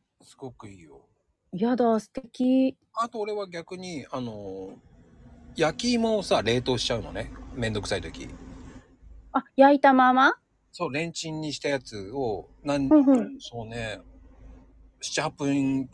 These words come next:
Speaker 1: チンして、
Speaker 2: うん。
Speaker 1: それを、何？縦切りで、四分の一カットぐらいするんですよ。
Speaker 2: うんうんうん。
Speaker 1: そんで、サランラップに巻いて、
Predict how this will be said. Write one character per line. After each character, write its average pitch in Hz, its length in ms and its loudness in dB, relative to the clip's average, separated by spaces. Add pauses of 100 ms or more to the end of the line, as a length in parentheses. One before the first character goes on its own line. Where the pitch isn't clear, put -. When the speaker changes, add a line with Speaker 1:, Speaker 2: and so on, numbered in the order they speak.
Speaker 1:
チ 143 180 -4
ン 110 60 -4
し - 100 -6
て、 107 380 -4 (480)
Speaker 2:
う 277 240 6
ん。 202 200 -4
Speaker 1:
そ - 200 -4
れ 180 80 0
を、 202 300 4 (1160)
何？ 104 420 -4 (260)
縦 139 280 -6
切 139 140 0
り 135 140 0
で、 127 340 -2 (1000)
四 139 200 2
分 135 120 0
の 139 80 4
一 135 160 0
カ 135 80 0
ッ 123 40 -2
ト 135 120 -4
ぐ 131 100 2
ら 104 60 2
い 95 40 -2
す - 120 -8
る 98 100 -12
ん 87 60 -10
で 85 80 -14
す - 100 -16
よ。 73 160 -14 (760)
Speaker 2:
う 240 60 2
ん 254 60 8
う 269 40 10
ん 220 720 6
う - 20 2
ん。 190 60 2
Speaker 1:
そ 165 100 0
ん 117 60 -2
で、 147 160 4
サ - 180 -2
ラ 151 120 4
ン 147 40 2
ラ 143 100 4
ッ - 40 -4
プ 110 100 -2
に 87 80 -4
巻 87 280 -2
い - 20 -16
て、 78 400 -6